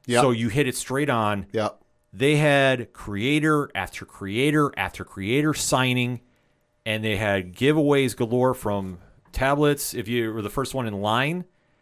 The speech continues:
Speaker 2: uh, they had ex-, exclusive trading cards like we talked about.
Speaker 1: Yeah.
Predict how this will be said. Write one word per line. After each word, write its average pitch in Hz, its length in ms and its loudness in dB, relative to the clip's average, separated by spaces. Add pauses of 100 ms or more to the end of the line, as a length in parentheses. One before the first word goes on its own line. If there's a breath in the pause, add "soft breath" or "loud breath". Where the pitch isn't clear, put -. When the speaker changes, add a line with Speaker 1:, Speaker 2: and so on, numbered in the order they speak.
(200)
Speaker 2:
uh, 110 300 2
they 107 180 -2
had 104 420 0
ex-, - 340 -10 (120)
exclusive 113 840 -6
trading 127 300 -4
cards 143 220 2
like 123 100 -2
we 101 100 -6
talked 123 280 -4
about. 160 320 0
Speaker 1:
Yeah. 117 280 2